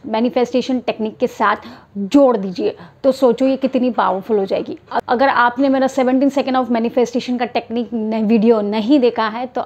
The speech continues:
आप मेरे चैनल पे जाके देख सकते हो। सेवनटीन सेकंड्स इतना ज़्यादा पावरफुल टेक्निक है कि ये सीधा, अगर आपने किसी थॉट को होल्ड कर लिया, जिसे आप पाना चाहते हो या जो आप पाना चाहते हो,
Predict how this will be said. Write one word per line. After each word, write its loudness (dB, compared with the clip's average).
आप 0
मेरे -6
चैनल -6
पे -8
जाके -8
देख -4
सकते -4
हो। 2
सेवनटीन 4
सेकंड्स 2
इतना 4
ज़्यादा 2
पावरफुल 2
टेक्निक -4
है -2
कि 2
ये 2
सीधा, 2
अगर 0
आपने 0
किसी -2
थॉट 0
को 4
होल्ड 4
कर -2
लिया, 2
जिसे -2
आप 0
पाना -2
चाहते 0
हो 2
या 2
जो 0
आप 0
पाना -6
चाहते -6
हो, -6